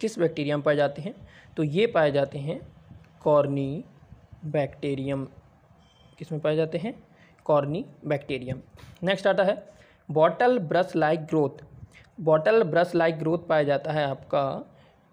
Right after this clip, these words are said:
Erysipelothrips ruseopathy।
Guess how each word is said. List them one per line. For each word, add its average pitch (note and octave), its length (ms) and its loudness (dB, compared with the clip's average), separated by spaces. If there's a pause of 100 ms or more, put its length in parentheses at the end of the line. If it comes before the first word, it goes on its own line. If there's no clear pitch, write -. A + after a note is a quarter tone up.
(140)
Erysipelothrips E3+ 2000 -2 (2000)
ruseopathy। - 2750 -4